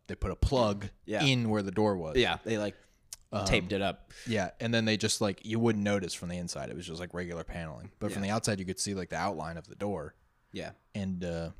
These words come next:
Speaker 2: And it flew
Speaker 1: yeah,
Speaker 2: off
Speaker 1: it
Speaker 2: just
Speaker 1: just
Speaker 2: in
Speaker 1: flew off,
Speaker 2: midair.
Speaker 1: like, sixteen thousand feet.
Speaker 2: And then it landed
Speaker 1: Rapid
Speaker 2: in someone's, like,
Speaker 1: decompression.
Speaker 2: backyard.
Speaker 1: The door, yeah.
Speaker 2: Yeah.
Speaker 1: I don't know where it landed. I know some
Speaker 2: It
Speaker 1: phones
Speaker 2: landed in, like, some, like, teacher or something's, like, backyard.
Speaker 1: <laughs> I heard some, like,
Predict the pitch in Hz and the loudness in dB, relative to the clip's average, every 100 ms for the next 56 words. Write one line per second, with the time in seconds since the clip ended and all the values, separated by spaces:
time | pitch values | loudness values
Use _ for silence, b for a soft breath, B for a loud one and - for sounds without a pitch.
0 | - - 120 - - 120 101 101 156 101 | -12 -6 -6 -4 -2 2 2 2 2 0
1 | 85 95 101 107 92 85 98 - - 127 | -2 -2 0 -2 -4 -4 -6 -2 0 0
2 | - 127 120 110 107 107 - 107 - _ | 0 -2 0 0 0 -2 -6 -8 -8 _
3 | _ _ - - 143 143 101 117 101 95 | _ _ -14 -4 0 0 0 2 4 2
4 | 95 107 107 101 95 104 101 - 95 104 | 2 2 2 2 2 2 0 0 -2 -2
5 | 76 - _ _ - 101 95 104 92 92 | -4 -10 _ _ -4 0 4 4 4 0
6 | 87 - 101 82 - - 104 92 90 82 | -6 -6 -6 -6 -10 -6 -4 -2 -6 -10
7 | 71 85 98 _ - 120 131 - 131 123 | -12 -12 -14 _ -2 2 2 2 2 4
8 | 110 135 202 185 131 120 - 117 107 95 | 6 6 6 6 4 4 2 0 0 -4
9 | - 113 110 143 135 131 - 139 147 131 | -4 -4 -2 2 2 2 0 0 -2 -2
10 | 104 - 104 113 107 104 110 135 - - | -2 -2 -2 -2 0 0 0 -6 -8 -10
11 | - 190 180 185 175 170 - | -2 0 2 6 8 6 4